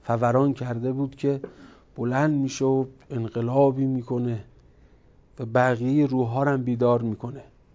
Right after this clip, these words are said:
که راضی نباش به این شرایط موجود، راضی نباش بدون امام زندگی کنی. امام می‌فرماد: ما این واقعیت و حقیقت را در سیاست خارجی و بین‌المللی اسلامیمان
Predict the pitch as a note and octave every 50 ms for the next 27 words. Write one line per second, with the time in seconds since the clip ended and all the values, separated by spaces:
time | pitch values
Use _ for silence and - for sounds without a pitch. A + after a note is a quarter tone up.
0 | _ _ _ _ _ _ _ _ _ _ _ _ _ - - C3 B2 C#3 C#3+ C#3
1 | C#3 C3+ A#2+ F3 F3+ F#3 F3+ F3 E3 D#3+ D3 - - C#3 C3+ C3 A#2 - C3 B2
2 | A#2+ A#2+ A#2 A#2 A#2+ A#2 A#2 A#2 A2 G#2 A#2 B2 A#2+ - - - B2+ C3 B2+ C3
3 | D3+ E3 E3 E3 E3 D3+ - - C#3 C3+ B2+ C3 B2+ A#2 B2 B2 A#2+ A#2 A#2 A2+
4 | A#2+ A2+ A2+ A2+ A2+ A2+ A2 - - A2+ G#2+ G#2+ A2 A2 - _ - - - -
5 | - D3 E3 F#3 G3 F#3+ F3 - F3+ F3 F#3 G3 F#3 F#3 F#3 G3+ G3+ G3+ G3+ F3
6 | F3 D#3+ D3+ C#3+ - D3+ D3 D#3 E3+ F3 F3 E3 D3+ C#3+ C#3+ C#3+ C#3 C#3 D3+ D#3+
7 | D#3 F3+ F3 D#3+ D#3 D3 C3+ C3 - D3 C3 - - C3 - C#3 - - C3+ C3
8 | B2+ C3 B2 B2 C#3+ D#3 D3+ C#3 C#3 C3+ C3 C3 C3 B2+ B2+ B2+ B2+ B2 A#2+ B2
9 | C3+ C3 B2 - - C3 B2+ B2+ C3+ D3 D#3+ E3+ E3 E3+ E3+ E3+